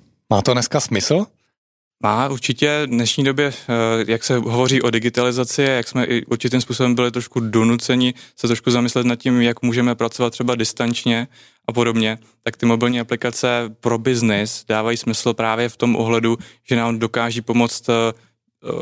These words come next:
Speaker 2: přejít nějakou vzdálenost nebo nějakou mezeru, kterou máme třeba buď to v komunikaci mezi námi, když se přesuneme někam na home office a podobně. A samozřejmě dokáží uvnitř té firmy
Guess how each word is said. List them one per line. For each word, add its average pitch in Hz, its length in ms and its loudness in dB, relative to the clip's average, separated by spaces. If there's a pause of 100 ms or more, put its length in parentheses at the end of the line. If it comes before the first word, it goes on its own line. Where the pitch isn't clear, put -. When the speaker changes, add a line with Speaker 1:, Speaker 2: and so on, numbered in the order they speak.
(220)
Speaker 2:
přejít 120 320 2
nějakou 120 260 0
vzdálenost 120 880 0
nebo 117 200 0
nějakou 117 600 -2
mezeru, 117 500 0
kterou 117 180 -2
máme 113 180 2
třeba 117 200 0
buď 117 160 -2
to 127 100 0
v - 100 -10
komunikaci 117 720 0
mezi 123 260 0
námi, 113 260 2
když 131 160 -4
se - 80 -4 (120)
přesuneme 110 460 -2
někam 113 220 0
na 117 60 0
home 107 220 -4
office - 320 -6
a 131 60 -12
podobně. 110 400 -2 (560)
A 113 220 0 (140)
samozřejmě 123 440 2
dokáží 120 640 -2
uvnitř 120 420 -4
té 127 160 -2
firmy 117 420 -4